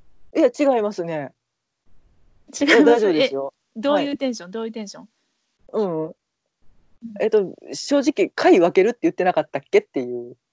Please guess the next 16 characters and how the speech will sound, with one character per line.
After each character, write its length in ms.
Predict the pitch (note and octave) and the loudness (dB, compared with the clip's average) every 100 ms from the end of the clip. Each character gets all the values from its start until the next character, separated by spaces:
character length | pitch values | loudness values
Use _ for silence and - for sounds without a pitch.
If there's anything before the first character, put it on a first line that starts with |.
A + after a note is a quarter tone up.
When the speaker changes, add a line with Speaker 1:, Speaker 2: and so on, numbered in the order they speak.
| _ _ - D3 | _ _ -20 -12
Speaker 1:
ビ-、 180 | D#3 - - | -12 -12 -10
ビ 120 | D3+ | 0
ビ 160 | D#3 D3+ | 2 2
り 100 | C#3+ | -2
方 260 | C#3 - A#2 | -6 -10 -12
で 60 | - | -14
し 120 | - | -18
た。 80 | - | -18
Speaker 2:
あ、 40 | _ _ _ _ _ _ | _ _ _ _ _ _
こ 120 | - A3+ | -14 -10
れ、 180 | G#3 - | -10 -10
回 300 | - E5 B4+ | -8 0 0
分 120 | C#4 C4 | -2 -6
け 160 | E4+ | -4
る 100 | |
っ 20 | G4 | -2